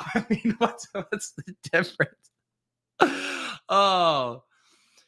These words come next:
Chad says, "Pete, do you know if U D is firing off another puppy?" Uh, I have zero insider information. I am a very, you know, influential person at the company, but not that influential. Uh, I doubt it. I would honestly doubt it. I think we need to get B B M three filled here,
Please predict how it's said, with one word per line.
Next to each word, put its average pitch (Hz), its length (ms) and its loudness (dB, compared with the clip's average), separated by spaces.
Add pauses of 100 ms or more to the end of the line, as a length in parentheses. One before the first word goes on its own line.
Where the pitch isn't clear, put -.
(100)
Chad 170 360 2
says, 165 260 0
"Pete, 196 240 -4
do 170 60 -4
you 180 80 4
know 180 160 8
if 156 120 2
U 165 160 -2
D 180 180 2
is 165 100 0
firing 156 420 2
off 143 220 0
another 131 300 -4
puppy?" 107 440 -8
Uh, 127 260 4
I 170 120 6
have 170 160 -2
zero 180 340 -2
insider 160 460 0
information. 135 760 -4
I 135 160 0
am 135 200 0
a 131 60 -4
very, 120 680 0
you 123 140 -6
know, 110 320 -4
influential 143 680 -2
person 127 380 -2
at 117 120 0
the 117 60 -8
company, 117 420 -4
but 104 200 -6
not 113 220 0
that 117 180 2
influential. 107 800 -4
Uh, 120 260 6
I 180 80 6
doubt 120 320 -4
it. 101 100 -10 (300)
I 139 100 0
would 139 120 -2
honestly 117 420 0
doubt 101 240 4
it. 98 180 -2
I 123 100 4
think 139 220 -6
we 131 120 -6
need 120 160 -4
to 113 60 -2
get 110 220 0
B 117 140 0
B 110 140 2
M 104 180 0
three 117 160 -2
filled 110 320 -2
here, 95 260 -4